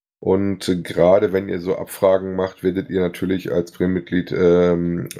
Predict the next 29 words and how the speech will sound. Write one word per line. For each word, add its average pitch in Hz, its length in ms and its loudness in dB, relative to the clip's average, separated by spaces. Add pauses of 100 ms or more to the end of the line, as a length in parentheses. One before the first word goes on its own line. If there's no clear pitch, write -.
(220)
nach 87 100 2
vorne 92 260 2
priorisiert. 87 680 0 (340)
Dann 85 80 -2
müsst 90 200 0
ihr - 40 8
euch 107 80 0
eventuell 87 320 2
nicht 87 140 0
hinten - 160 -2
in 90 80 0
der 85 100 4
Warteschlange 92 460 0
anstellen, 92 300 0
wo 87 40 -2
es 85 100 -6
einen 92 100 -6
kleinen 85 220 2
Ticken 82 200 -4
länger 92 260 2
dauern 98 240 2
kann. 92 260 0 (520)
Ähm, 85 260 0
dann 82 140 4
werdet 85 180 0
ihr 82 60 0
nach 82 120 0
vorne 80 260 2
gezogen. 80 440 -4